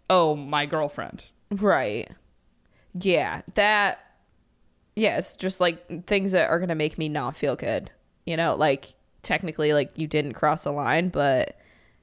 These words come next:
Speaker 2: your toes were on it.
Speaker 1: Yeah.
Speaker 2: And, uh, why?
Speaker 1: Right? Or here's another big one. You have a boyfriend. He meets some girl, whatever, they're talking.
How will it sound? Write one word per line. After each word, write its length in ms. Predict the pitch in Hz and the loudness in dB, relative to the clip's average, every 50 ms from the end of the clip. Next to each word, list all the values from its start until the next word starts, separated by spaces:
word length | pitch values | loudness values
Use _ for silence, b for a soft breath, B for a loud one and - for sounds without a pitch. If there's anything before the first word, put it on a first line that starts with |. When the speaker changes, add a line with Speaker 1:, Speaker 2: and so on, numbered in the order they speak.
| b _ - | b _ -2
Speaker 2:
your 120 | 175 175 165 | 0 0 2
toes 340 | - - 185 170 165 - - | 4 4 4 4 2 0 -2
were 100 | 151 127 | -4 -4
on 180 | 98 92 78 | -4 -4 -6
it. 160 | 65 55 - - _ | -8 -10 -12 -14 _
Speaker 1:
Yeah. 440 | - - 170 180 185 185 165 139 - - - - | -2 0 2 4 4 4 4 2 -2 -6 -4 0
Speaker 2:
And, 320 | 165 170 151 143 143 143 151 | 2 2 2 2 0 2 2
uh, 480 | 151 147 143 139 131 120 135 139 156 175 - _ _ _ _ _ - - | 4 4 4 4 4 4 4 2 2 -2 -6 _ _ _ _ _ -12 -4
why? 460 | - 165 156 131 87 101 127 - - - _ _ _ _ _ _ _ _ - | 0 2 2 2 2 -2 -6 -8 -10 -16 _ _ _ _ _ _ _ _ -6
Speaker 1:
Right? 340 | - 160 156 160 190 - - - - | 0 2 2 2 2 0 0 2 4
Or 120 | 190 185 | 4 4
here's 160 | 196 202 175 | 4 4 2
another 240 | 170 165 175 208 208 | 2 0 2 2 2
big 160 | 165 156 135 | 2 0 -2
one. 220 | 156 143 110 - - _ _ _ _ _ _ _ _ _ _ _ _ _ _ _ _ _ _ _ _ _ _ _ _ _ _ _ - | -4 -6 -8 -10 -14 _ _ _ _ _ _ _ _ _ _ _ _ _ _ _ _ _ _ _ _ _ _ _ _ _ _ _ -8
You 160 | 170 170 165 | -4 0 2
have 120 | 180 196 196 | 2 2 2
a 40 | |
boyfriend. 640 | 190 175 180 165 160 - - 156 156 - - - - _ _ _ _ _ _ _ _ _ _ _ _ _ | 2 2 2 2 2 0 -4 -4 -4 -6 -10 -12 -16 _ _ _ _ _ _ _ _ _ _ _ _ _
He 440 | _ - - 185 175 170 165 165 165 165 | _ -8 -4 -2 0 0 2 2 2 2
meets 180 | 190 202 - | 0 0 0
some 100 | - 202 | 0 0
girl, 320 | 180 185 180 175 170 170 165 | 2 4 4 6 4 4 4
whatever, 420 | 170 165 165 160 156 160 160 160 | 4 4 4 2 2 2 0 0
they're 180 | 156 160 165 156 | 0 0 -2 0
talking. 460 | - 170 160 147 - 156 151 160 | 0 0 -2 -2 -4 -6 -12 -12